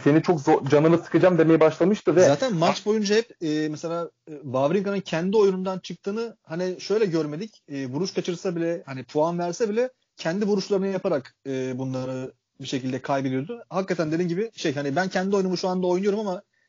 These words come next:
Speaker 2: e, tutmaya başlarsa o zaman hesaplaşırız der gibi bir havası vardı yani.
Speaker 1: Ve yani bir sıfırdan geri gelip üç bir inanılmaz bir dönüş. Ve bu arada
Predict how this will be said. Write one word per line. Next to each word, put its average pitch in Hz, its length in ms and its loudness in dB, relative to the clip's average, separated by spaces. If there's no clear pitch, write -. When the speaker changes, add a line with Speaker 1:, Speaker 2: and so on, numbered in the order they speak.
Speaker 2:
e, 147 180 -2
tutmaya 196 380 -2
başlarsa 196 600 0
o 196 80 -2
zaman 175 300 -6
hesaplaşırız 165 760 -4
der 156 240 -2
gibi 175 160 0
bir 185 60 0
havası 160 280 -2
vardı 123 260 -6
yani. 113 160 -20
Speaker 1:
Ve 127 260 4
yani 123 220 2
bir 139 60 0
sıfırdan 131 500 4
geri 131 200 6
gelip 139 220 4
üç - 240 -4
bir 170 220 4
inanılmaz 127 540 4
bir 135 80 0
dönüş. 147 400 2
Ve 131 140 6
bu 147 120 8
arada 190 360 4